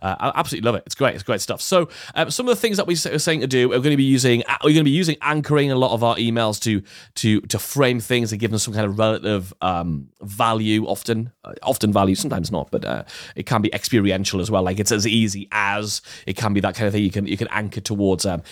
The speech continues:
simplicity of things as well, I guess, um, which has worked well, which has works well. I like that. Liking, having your brand voice as, as well. Is there any other persuasion techniques which you think,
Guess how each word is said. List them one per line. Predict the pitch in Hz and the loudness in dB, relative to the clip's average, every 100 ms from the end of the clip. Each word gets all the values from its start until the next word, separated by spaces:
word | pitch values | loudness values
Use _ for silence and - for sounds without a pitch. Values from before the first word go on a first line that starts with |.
| - - | -18 -2
simplicity | 110 98 110 98 101 90 | -2 0 0 0 2 0
of | 87 | 0
things | 104 95 101 | 0 0 0
as | 107 | 2
well, | 104 | 2
I | 90 | 2
guess, | 95 101 - - - | -2 -2 -4 -14 -4
um, | 120 110 107 - _ | 0 0 -2 -12 _
which | 117 | -8
has | 123 | -2
worked | 123 110 | 0 2
well, | 120 113 | 0 0
which | - | -2
has | 120 | 2
works | 120 - | 0 2
well. | 113 110 _ _ _ _ _ _ | 0 0 _ _ _ _ _ _
I | 139 | 0
like | 156 147 | 0 2
that. | 110 123 | -2 0
Liking, | 135 156 160 160 147 143 131 | 0 2 0 2 2 0 -4
having | 143 143 | -2 0
your | 127 | -2
brand | 120 123 117 113 | 0 0 0 0
voice | 117 107 - | 0 0 -4
as, | 107 - | -4 -4
as | 113 110 | -6 -2
well. | 131 107 - 151 | -2 -2 -6 -10
Is | 175 | 0
there | 208 | 0
any | 262 | 2
other | 262 226 | -2 -4
persuasion | 185 165 156 156 | -6 -2 -2 0
techniques | 143 107 107 | -2 -2 -2
which | 110 | -2
you | 120 113 | 0 2
think, | 117 104 | 2 2